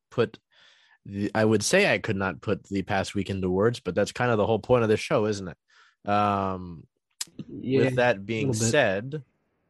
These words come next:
Speaker 1: you've just heard, uh, another voice. It's not just me today. Our friend Bennett is here. He's taken some time out of his schedule. He actually just got back from a theater. So a young man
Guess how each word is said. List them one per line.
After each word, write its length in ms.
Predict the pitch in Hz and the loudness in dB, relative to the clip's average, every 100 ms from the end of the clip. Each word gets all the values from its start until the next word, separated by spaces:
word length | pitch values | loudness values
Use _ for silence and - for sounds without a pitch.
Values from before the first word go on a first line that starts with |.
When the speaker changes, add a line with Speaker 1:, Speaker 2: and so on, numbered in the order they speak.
| _ _ | _ _
Speaker 1:
you've 260 | - 117 110 | -6 -6 -4
just 260 | 135 123 - | -6 -6 -4
heard, 480 | 139 131 131 135 - | -2 0 -2 -8 -12
uh, 240 | 127 131 131 | -10 -10 -8
another 360 | 139 143 151 | -6 -2 -2
voice. 440 | 147 170 127 90 92 | -2 -2 -2 -4 -10
It's 180 | 117 | -8
not 180 | 165 170 | -6 -4
just 220 | 143 131 | -4 -6
me 120 | 131 123 | -4 -4
today. 500 | 104 95 87 82 - | -2 -2 -2 -6 -6
Our 140 | 101 | -6
friend 380 | - 127 123 107 | -2 0 0 2
Bennett 420 | 127 131 127 - _ _ _ _ | 0 2 0 -2 _ _ _ _
is 180 | - 117 | -10 -8
here. 380 | 107 120 120 120 | -2 2 4 2
He's 180 | 107 101 | 0 -4
taken 380 | 123 117 117 | -6 -6 -6
some 220 | 110 113 104 | -6 -8 -4
time 460 | 123 117 117 113 - - _ _ - | -2 0 -2 -6 -14 -20 _ _ -4
out 140 | 117 | 0
of 140 | 120 110 | 0 0
his 140 | 113 | -6
schedule. 640 | - 123 120 117 117 113 - | -4 -2 -2 -2 -2 -4 -6
He 100 | 107 | -6
actually 280 | 107 - 101 | -6 -8 -8
just 220 | 107 - | -8 -4
got 260 | 110 85 | -4 -4
back 280 | - 113 113 | -4 -2 -2
from 320 | _ 110 107 | _ -10 -8
a 40 | 104 | -10
theater. 600 | - 139 123 107 110 131 _ _ _ _ _ | -8 -2 -2 0 -4 -6 _ _ _ _ _
So 180 | - | -8
a 60 | 104 | -6
young 260 | 95 117 113 | -6 -6 -4
man 380 | 113 113 113 | -4 -6 -10